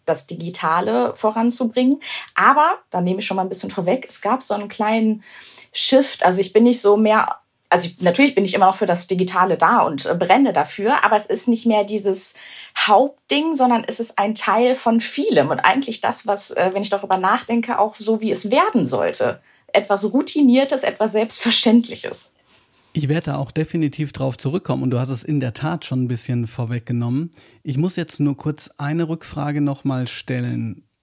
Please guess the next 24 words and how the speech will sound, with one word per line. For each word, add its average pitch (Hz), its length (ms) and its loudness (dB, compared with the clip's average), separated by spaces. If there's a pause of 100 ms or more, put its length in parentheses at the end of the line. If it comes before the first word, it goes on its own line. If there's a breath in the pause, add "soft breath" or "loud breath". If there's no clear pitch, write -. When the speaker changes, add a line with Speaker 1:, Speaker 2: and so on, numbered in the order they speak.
(400)
Speaker 2:
Koordinatorin, 156 1080 -4
das 143 180 -6
ist - 320 -10
dieser 156 340 -4
offizielle 170 800 -6 (120)
Titel, 220 560 -8 (500 loud breath)
für - 420 -6
den 156 320 0
man 196 240 -2
dann 156 220 -2
in 156 160 -2
N 165 200 -2
R 139 240 -2
W 165 260 0
auch 151 300 -8
sage 147 520 -4
und 151 200 -4
schreibe 160 520 -4
eine 139 320 -2
halbe 190 340 -4
Stunde 165 580 -2
die 120 280 -2
Woche 151 280 -4
bekommt. 123 840 -4